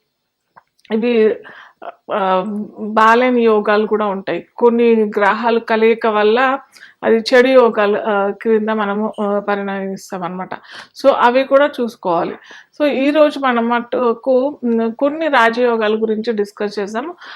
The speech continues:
అది కూడా ఒక్కొక్క లగ్నాల వారికి, ఆ, కేంద్ర కోణాలు కలిసి ఉంటే అది రాజయోగం. So, అలాంటి రాజయోగము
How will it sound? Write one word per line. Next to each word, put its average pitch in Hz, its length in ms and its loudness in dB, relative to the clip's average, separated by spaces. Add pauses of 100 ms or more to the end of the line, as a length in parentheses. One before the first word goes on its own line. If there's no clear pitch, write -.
(180)
అది 233 180 0
కూడా 269 200 2 (120)
ఒక్కొక్క 233 420 -2
లగ్నాల 247 500 0
వారికి, 262 580 -2 (360)
ఆ, 214 340 2 (100)
కేంద్ర 277 380 0
కోణాలు 233 540 0
కలిసి 220 380 -4
ఉంటే 226 540 -4
అది 220 160 2
రాజయోగం. 196 560 0 (200)
So, 269 60 -2 (100)
అలాంటి 294 580 0
రాజయోగము 233 800 -2